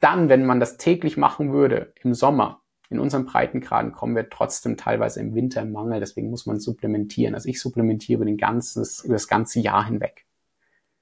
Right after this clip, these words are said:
weil ich sonst tatsächlich in den Mangel komme.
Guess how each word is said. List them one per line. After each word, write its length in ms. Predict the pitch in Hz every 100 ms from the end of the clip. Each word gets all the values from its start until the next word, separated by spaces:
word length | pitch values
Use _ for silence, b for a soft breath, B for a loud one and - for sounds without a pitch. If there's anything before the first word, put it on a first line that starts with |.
| _ -
weil 100 | 110
ich 140 | -
sonst 500 | 113 147 185 - _ _
tatsächlich 480 | 117 - 120 123 190
in 80 |
den 100 | 113
Mangel 220 | 107 95 101
komme. 280 | - -